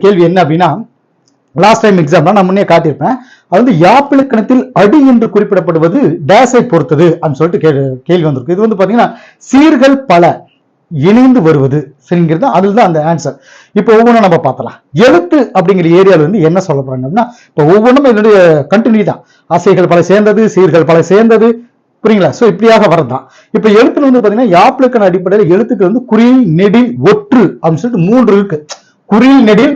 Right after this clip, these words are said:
ஒற்று. ஒற்றுன்னா புள்ளி வச்ச எழுத்து, சரிங்களா? So, அதுக்கு வேலை இல்லைனாலும் அந்த இடத்துல நம்ம அதை எடுத்துக்கிறோம். So, மூன்று வகையாக இந்த எழுத்து, இந்த ஏரியால நம்ம சொல்றோம். பாருங்க, நம்ம எப்பவுமே தமிழ் இலக்கணத்திலையும் சரி,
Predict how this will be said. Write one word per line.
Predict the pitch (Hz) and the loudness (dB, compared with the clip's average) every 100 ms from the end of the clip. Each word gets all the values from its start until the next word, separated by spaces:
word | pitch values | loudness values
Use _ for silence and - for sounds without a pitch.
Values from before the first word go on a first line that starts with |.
| - | 0
ஒற்று. | 214 - 202 | 0 2 2
ஒற்றுன்னா | 208 233 262 285 | 2 2 0 0
புள்ளி | 277 277 | 2 2
வச்ச | 240 220 | 2 2
எழுத்து, | 160 147 - - | 0 -2 -10 -6
சரிங்களா? | 202 196 185 - - | -2 0 0 -2 -20
So, | - 226 | -2 0
அதுக்கு | 202 233 | 2 2
வேலை | 175 247 220 | 2 4 2
இல்லைனாலும் | 226 240 190 285 285 | 2 2 4 2 2
அந்த | 254 | 2
இடத்துல | 247 254 | 2 0
நம்ம | 208 | 0
அதை | 180 | 0
எடுத்துக்கிறோம். | 185 196 160 - _ _ _ | 0 -2 -4 -8 _ _ _
So, | - 277 | -2 2
மூன்று | 208 320 311 | 2 2 2
வகையாக | 240 220 226 214 269 214 151 | 2 4 4 4 4 2 0
இந்த | 170 | 0
எழுத்து, | 185 214 247 330 | 2 2 0 -2
இந்த | 180 240 233 | 0 2 2
ஏரியால | 208 220 220 | 4 4 2
நம்ம | 165 160 | 0 -2
சொல்றோம். | 135 131 | -6 -4
பாருங்க, | 175 170 190 226 - | -2 0 0 -2 -4
நம்ம | 151 143 | -6 -2
எப்பவுமே | 160 160 202 254 269 | -2 0 0 0 0
தமிழ் | 165 180 214 156 | -2 -2 -4 -4
இலக்கணத்திலையும் | 170 196 196 185 185 160 | -4 -2 -4 -4 -4 -2
சரி, | 165 | -2